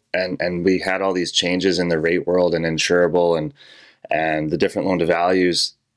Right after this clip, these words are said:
it, it was very, you know, like, if Scotiabank was offering a certain rate, that's what everyone got at Scotiabank. But now there's all these different levels, and we actually are seeing some lenders that are pricing applications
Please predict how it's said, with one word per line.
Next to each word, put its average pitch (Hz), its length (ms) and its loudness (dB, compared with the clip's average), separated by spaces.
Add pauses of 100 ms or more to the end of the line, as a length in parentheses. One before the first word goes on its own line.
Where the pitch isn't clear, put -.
(160)
it, 95 140 0
it 107 120 2
was 107 180 4
very, 123 460 2 (280)
you 98 120 0
know, 104 120 4
like, 98 180 0
if 95 220 -2
Scotiabank 101 600 0
was 92 120 -4
offering 95 400 0
a 90 40 -4
certain 85 300 -2
rate, 92 220 0
that's 87 200 -2
what 92 120 2
everyone 92 260 0
got 80 220 0
at 80 80 -2
Scotiabank. 85 640 -2 (380)
But 95 160 2
now 92 240 0
there's 98 180 0
all 98 220 0
these 101 160 2
different 98 320 -4
levels, 92 400 2
and 90 120 0
we 95 140 0
actually 98 380 0
are 110 80 0
seeing 101 260 -2
some 92 300 -2
lenders 85 340 0
that 87 140 2
are 87 100 2
pricing 90 600 -2
applications 85 720 -2